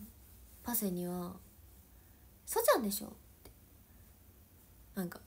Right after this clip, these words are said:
「リーダーそちゃんでしょ？」って言われて。で、私は、もう、てか、その時なんかテンパってて、いろんなことで。あの、いろんな他のこととかでちょっとテンパっとって、もう、なんか、もうシンプルに、「え、違う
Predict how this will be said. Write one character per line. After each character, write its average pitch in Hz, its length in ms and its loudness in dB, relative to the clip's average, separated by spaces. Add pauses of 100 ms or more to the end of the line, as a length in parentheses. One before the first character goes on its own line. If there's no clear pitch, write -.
「リ 330 120 8
ー 453 80 10
ダ 311 100 8
ー 233 40 4
そ 349 120 2
ち - 100 0
ゃ 440 60 6
ん 269 40 4
で 214 60 2
し 202 140 0
ょ？」 175 100 0
っ - 40 -4
て - 100 -14
言 - 80 -6
わ - 60 -6
れ - 80 -12
て。 - 340 -6 (720)
で、 202 100 4
私 208 280 4
は、 208 60 2 (340)
も 208 80 0
う、 - 20 2
て 208 100 -4
か、 202 100 2
そ 285 140 6
の 311 80 2
時 349 200 4
な 208 100 6
ん - 20 0
か 180 80 2
テ 349 140 6
ン 415 120 12
パ 480 140 12
っ 466 40 -4
て 220 100 -2
て、 185 100 0
い 180 100 4
ろ 208 120 6
ん 208 80 6
な 208 80 4
こ 208 100 0
と 196 100 0
で。 - 160 -4 (800)
あ 196 160 4
の、 175 440 0 (1200)
い 262 80 2
ろ 311 140 8
ん 330 40 6
な 339 300 10
他 320 300 6
の 320 100 4
こ 349 100 6
と 330 100 6
と 240 100 0
か 196 100 4
で 185 60 2
ち - 80 -2
ょ - 20 0
っ - 20 2
と 175 60 0
テ 277 140 4
ン 311 100 4
パ 349 100 8
っ 339 100 2
と 208 100 -4
っ - 20 -6
て、 185 440 -6 (920)
も 220 200 6
う、 190 80 -2 (220)
な 240 60 0
ん 226 40 -2
か、 208 80 2
も 190 180 0
う 202 160 -8
シ - 200 4
ン 285 60 4
プ 285 100 2
ル 277 80 4
に、 269 100 2
「え、 392 40 12
違 427 40 10 (440)
う - 20 6